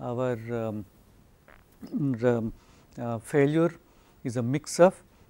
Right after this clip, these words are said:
general shear and local shear, and, uh, we estimate, um, the bearing capacity by linearly interpolating between, uh, the bearing capacity that we obtain from general shear failure and local shear failure.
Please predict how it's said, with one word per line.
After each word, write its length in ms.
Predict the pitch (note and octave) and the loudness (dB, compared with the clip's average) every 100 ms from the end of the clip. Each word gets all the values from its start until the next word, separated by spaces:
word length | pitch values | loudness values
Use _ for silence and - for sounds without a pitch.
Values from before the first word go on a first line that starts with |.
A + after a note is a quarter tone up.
| - | -6
general 340 | A#2 C3 C#3+ | 0 2 0
shear 300 | C#3 - D3+ G3 E3 | -4 -2 -4 -4 -6
and 120 | B2+ | -2
local 300 | B2+ B2+ C3+ | 0 0 -2
shear, 380 | - C3 A#2+ E3 - - - - | -4 0 0 -2 -14 -20 -20 -18
and, 400 | - B2+ C3 B2 | -4 -2 -2 2
uh, 160 | B2 A#2+ | 2 4
we 220 | B2 C#3 | 2 6
estimate, 560 | C3+ - D3 D#3+ F3+ - - - - - - C#3 | 6 6 0 2 0 -2 -20 -20 -20 -20 -16 -4
um, 580 | B2+ B2 B2 F3+ C#3 | 0 0 0 -2 -2
the 140 | A#2+ B2 | 0 2
bearing 320 | A#2+ C#3 D3+ | 8 8 8
capacity 480 | C#3+ C#3+ C#3 - D3 | 2 2 0 0 -2
by 180 | C3 B2+ | 2 2
linearly 540 | C3+ C#3+ D3 C3+ D3 | 2 2 4 4 2
interpolating 720 | C#3 B2+ C#3+ C#3 C3+ C#3 D3 | 0 -2 -2 0 0 0 -4
between, 400 | B2+ - D3 G3 - - - - - - | -6 -6 -6 -6 -8 -18 -20 -20 -20 -10
uh, 200 | C3 B2 | -4 -4
the 120 | A2 | -4
bearing 320 | A2 C3+ C#3 C#3 | 2 6 6 4
capacity 460 | D3 C#3 C3+ - | -2 -4 -4 -6
that 220 | C#3 B2+ | -4 -4
we 80 | C3+ | -2
obtain 480 | B2+ - D3+ D#3+ G3 - - _ _ | -4 -4 -4 -4 -4 -10 -20 _ _
from 340 | - C3+ A#2+ A#2 | -12 -6 -4 -2
general 260 | B2 B2 C#3+ | 0 0 -2
shear 240 | - C#3 | -2 -2
failure 440 | - C3+ B2+ D#3+ - _ _ - | -2 -6 -6 -8 -10 _ _ -10
and 160 | C3 | -6
local 280 | A#2+ B2 B2+ | -2 -4 -6
shear 200 | A2 B2 | -8 -8
failure. 400 | - - G#2+ A2 | -10 -10 -12 -12